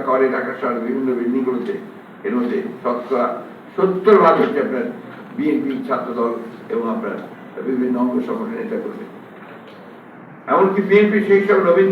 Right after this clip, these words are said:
কর্মী যারা এখনো কোনো পদে আসেনি, শুধু বিএনপির আদর্শে বিশ্বাসী, তারাও রাজনৈতিক জিজ্ঞাসার শিকার হয়ে, হয়েছে। তারুণ্যকে স্বপ্ন দেখানো এসব উদীয়মান নেতা কর্মীর বিরুদ্ধে বানোয়াট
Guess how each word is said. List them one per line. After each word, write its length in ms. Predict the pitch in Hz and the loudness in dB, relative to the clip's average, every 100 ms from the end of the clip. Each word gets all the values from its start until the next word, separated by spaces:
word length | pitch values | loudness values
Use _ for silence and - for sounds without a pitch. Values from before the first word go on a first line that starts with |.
| 185 | 4
কর্মী 260 | 180 160 - - - - - | 2 2 -2 -4 -12 -12 0
যারা 160 | 131 160 | 4 4
এখনো 200 | 185 175 165 | 4 0 0
কোনো 120 | 160 151 | 0 2
পদে 180 | 156 165 156 | 2 2 2
আসেনি, 300 | 156 143 113 - - - - | 0 -2 -4 -8 -14 -16 -10
শুধু 160 | 139 139 | -6 -2
বিএনপির 400 | 160 160 - 147 | -2 -2 0 2
আদর্শে 320 | 151 160 156 - | 2 0 -2 -4
বিশ্বাসী, 380 | - - 143 151 - - - - | -4 -4 -4 -4 -6 -8 -12 -8
তারাও 260 | 123 139 147 147 | 0 4 4 4
রাজনৈতিক 460 | 147 147 151 143 - | 2 0 -2 -2 -8
জিজ্ঞাসার 460 | 147 151 143 147 127 | -2 -2 0 -4 -6
শিকার 260 | - - 131 131 | -8 -2 0 2
হয়ে, 160 | 131 - - - - | 2 0 -6 -10 -6
হয়েছে। 300 | - 131 135 117 - - - - | 0 2 2 -2 -2 -10 -12 0
তারুণ্যকে 520 | 131 156 160 156 - - | 2 2 2 -2 -4 -4
স্বপ্ন 220 | 151 - 160 - | -4 -4 -4 -4
দেখানো 280 | - - - - - | -4 -6 -6 -10 -14
এসব 180 | - - 127 | -8 -6 -6
উদীয়মান 340 | 131 123 113 120 | -4 -4 -2 -2
নেতা 180 | 120 120 | -2 -2
কর্মীর 260 | 117 117 117 | -4 -6 -4
বিরুদ্ধে 260 | 131 - 110 - - - - | -4 -4 -6 -6 -12 -12 -4
বানোয়াট 340 | 131 135 131 | 0 0 0